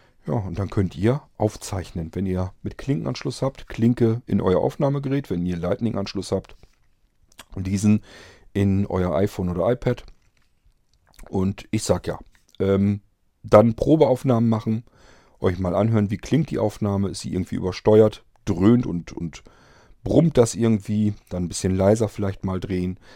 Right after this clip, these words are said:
rauscht es zu sehr, dann mal gucken, ob ihr irgendwie noch,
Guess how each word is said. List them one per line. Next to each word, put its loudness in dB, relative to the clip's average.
rauscht 4
es -6
zu -2
sehr, 6
dann 0
mal 0
gucken, -8
ob -6
ihr 2
irgendwie 0
noch, -4